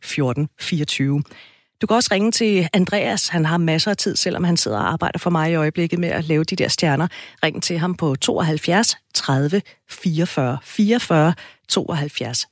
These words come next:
tredive fireogfyrre fireogfyrre. Endnu en gang, velkommen indenfor. Jeg synes, at det er dejligt, at du er her. Se, det var lidt om programmet, men, øh, vi skal også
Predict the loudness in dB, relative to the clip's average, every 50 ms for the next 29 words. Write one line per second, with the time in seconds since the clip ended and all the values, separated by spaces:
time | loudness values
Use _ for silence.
0 | -4 -4 -2 0 0 0 2 2 0 0 -2 -4 -8 -2 -2 0 2 2 0 0
1 | 0 0 0 0 -2 -6 -8 -6 -4 -2 0 0 -2 -2 -4 -6 -6 -6 -10 -14
2 | _ _ -14 -14 -12 -12 -14 -16 -18 -20 -20 -20 _ _ _ 2 4 6 6 4
3 | 4 4 4 2 2 -2 -14 _ -14 -6 0 2 2 2 2 2 0 0 2 2
4 | 2 4 4 4 4 4 4 2 2 2 0 -4 _ -6 -2 -2 0 2 4 4
5 | 6 6 4 4 2 -2 -4 0 0 -2 0 -2 -4 -4 -4 -4 -4 -4 -6 -6
6 | -8 -8 -8 -6 -4 -2 -2 -2 -2 -4 -6 -8 -8 -10 -18 _ _ _ _ _
7 | _ _ _ _ _ _ _ _ _ _ _ _ _ _ _ _ _ _ _ _
8 | _ _ -20 -20 -20 -18 -20 -20 -20 -20 -20 -20 _ _ _ -2 0 0 2 2
9 | 2 2 2 2 2 2 0 0 -2 -2 0 0 2 2 2 2 0 -2 0 2
10 | 2 2 2 0 -2 -2 -2 -2 -2 0 2 4 4 4 2 2 2 2 2 2
11 | 2 2 2 0 0 -2 -4 _ _ _ _ _ _ _ 0 0 2 2 2 2
12 | 2 0 -2